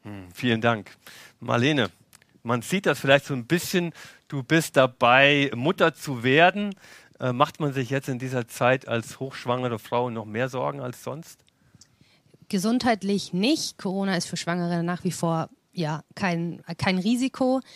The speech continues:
Speaker 2: Ähm, aber gedanklich beschäftigt es uns schon. Wir hatten die Entbindung eigentlich auf den,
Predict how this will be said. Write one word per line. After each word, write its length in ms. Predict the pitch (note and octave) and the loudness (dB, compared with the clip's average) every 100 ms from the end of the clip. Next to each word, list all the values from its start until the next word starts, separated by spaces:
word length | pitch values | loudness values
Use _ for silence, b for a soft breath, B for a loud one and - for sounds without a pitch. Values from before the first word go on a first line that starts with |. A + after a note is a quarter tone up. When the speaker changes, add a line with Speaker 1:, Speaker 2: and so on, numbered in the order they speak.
| B B B | B B B
Speaker 2:
Ähm, 320 | F#3+ F#3+ F#3+ | -2 0 0
aber 180 | F#3 F#3+ | 0 -2
gedanklich 460 | F3+ G3+ B3+ - - | 0 0 2 0 -2
beschäftigt 460 | F#3+ G3+ - G3+ | -2 -2 -2 -8
es 140 | F3+ - | -8 -8
uns 160 | E3+ | -4
schon. 460 | - A3+ A#3 A#3+ G3 | -2 0 -2 -2 -2
Wir 100 | F3+ | -2
hatten 240 | F#3 - | -4 -6
die 240 | F3+ F3+ F3 | -6 -4 -2
Entbindung 400 | E3+ G#3 G#3+ G3 | -2 -2 -2 2
eigentlich 380 | F3 G3+ F#3 F3 | 2 2 0 -2
auf 100 | - | -4
den, 340 | E3+ E3 D#3+ | -4 -4 -6